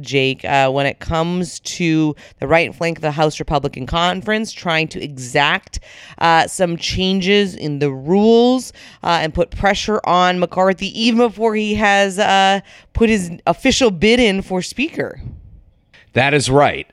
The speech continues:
Speaker 2: Uh, so this is a topic that you and I are well acquainted with, having written a book, at least in part,
Speaker 1: <laughs>
Speaker 2: about this, uh, uh, many moons ago. So let's just talk for a minute about this. Kevin McCarthy tried, as we all know, to run for Speaker in twenty fifteen for various reasons, a variety of reasons. Uh,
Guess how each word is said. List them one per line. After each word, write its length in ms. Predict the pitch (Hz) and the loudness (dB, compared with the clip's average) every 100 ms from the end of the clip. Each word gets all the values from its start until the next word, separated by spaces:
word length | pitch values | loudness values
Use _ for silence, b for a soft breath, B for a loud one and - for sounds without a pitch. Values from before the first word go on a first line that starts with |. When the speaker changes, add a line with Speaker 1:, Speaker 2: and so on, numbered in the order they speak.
| _ | _
Speaker 2:
Uh, 400 | 127 127 123 117 | 0 2 2 0
so 220 | - 143 | 2 2
this 180 | 143 - | 2 0
is 100 | 151 | -2
a 60 | 135 | -2
topic 400 | 147 135 139 - | 0 0 0 -2
that 80 | |
you 160 | 123 123 | 0 2
and 100 | 123 | 4
I 60 | 120 | 2
are 120 | 113 | 4
well 200 | 113 113 | 4 2
acquainted 460 | - 135 135 147 | 0 0 0 0
with, 180 | 139 139 | 2 4
having 380 | 131 110 107 98 | 4 2 2 0
written 200 | 104 104 | -2 -2
a 60 | 92 | -2
book, 340 | 92 123 156 | 2 2 2
at 140 | 107 | 0
least 240 | 101 220 - | 0 -2 -2
in 140 | 95 | -4
part, 320 | - 123 127 | 0 4 4
Speaker 1:
<laughs> 0 | |
Speaker 2:
about 340 | 117 101 95 82 | 4 4 2 2
this, 380 | 98 107 - 107 | 0 0 0 2
uh, 440 | 98 95 92 95 | 2 4 2 0
uh, 160 | 95 95 | 0 0
many 300 | 98 104 101 | 2 0 0
moons 400 | 107 110 113 95 | 2 2 0 -2
ago. 580 | 92 110 104 92 113 B B B B B B | 2 4 4 2 0 B B B B B B
So 480 | - 170 165 156 139 | -6 2 4 4 2
let's 300 | 147 160 - | -2 -2 -2
just 200 | - 139 | -4 -4
talk 240 | 139 135 - | 2 0 0
for 160 | 127 | -2
a 40 | 113 | 0
minute 240 | 110 104 | 2 0
about 300 | 92 92 85 | 0 0 0
this. 180 | 98 - | -2 -2
Kevin 260 | 127 123 123 | 0 0 0
McCarthy 460 | 123 117 110 113 | 0 2 2 0
tried, 420 | - 120 110 113 | 2 4 4 4
as 100 | 107 | 2
we 140 | 87 95 | 2 2
all 160 | 92 | 2
know, 160 | 92 101 | 4 4
to 80 | 95 | 4
run 200 | 98 92 | 2 -2
for 100 | 95 | -6
Speaker 360 | - 104 95 | -6 -6 -4
in 60 | 98 | -6
twenty 260 | - 98 90 | -4 -4 -2
fifteen 580 | 98 - 117 113 113 | -4 -4 -2 0 -2
for 200 | 104 101 | -2 -6
various 720 | 87 80 98 120 113 85 82 82 | -6 -2 0 2 2 0 -4 -6
reasons, 480 | 85 82 82 90 | -6 -6 -8 -8
a 60 | 87 | -6
variety 680 | 85 82 82 104 135 82 67 | -6 -4 -2 0 -2 -4 -8
of 160 | 67 | -14
reasons. 540 | 127 - 76 69 76 - | -14 -14 -14 -16 -16 -8
Uh, 260 | 85 80 | -6 -6